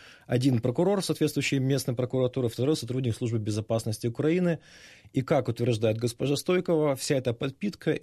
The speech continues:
в том числе имеет место благодаря вот таким вот связям со стороны правоохранительных органов, почему все дела,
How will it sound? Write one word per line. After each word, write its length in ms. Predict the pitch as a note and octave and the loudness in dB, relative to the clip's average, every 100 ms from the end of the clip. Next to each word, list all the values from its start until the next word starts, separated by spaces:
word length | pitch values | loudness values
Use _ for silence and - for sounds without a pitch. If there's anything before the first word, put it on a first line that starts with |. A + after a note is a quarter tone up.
| _ | _
в 100 | - | -16
том 220 | - E3+ | 0 2
числе 400 | F3 D3 - D#3+ - | 2 0 0 0 2
имеет 460 | B2+ C3 A#2+ G#2+ | 2 4 2 2
место 360 | C#3+ E3 - C3+ | 0 0 0 -2
благодаря 500 | A2 G#2 G#2+ B2+ C#3 | 0 0 2 2 0
вот 140 | B2+ | 0
таким 320 | A#2 - A#2+ A#2+ | -4 -2 0 0
вот 120 | A2+ | 0
связям 540 | - A#2 C3+ A#2+ A2 | 0 2 2 2 -2
со 160 | G#2 G2+ | -2 -8
стороны 460 | - G#2+ A2 A#2+ | -4 -2 2 2
правоохранительных 800 | A#2 G#2 G#2 - A2 A#2 A2+ A2 | 0 0 0 0 0 0 0 -2
органов, 340 | D#3 D#3+ C3 A2+ | 0 0 0 -2
почему 320 | G#2 A#2+ A2 | -4 -2 -2
все 160 | G#2 A2+ | -2 -2
дела, 380 | A#2+ C#3 D#3+ | 0 0 0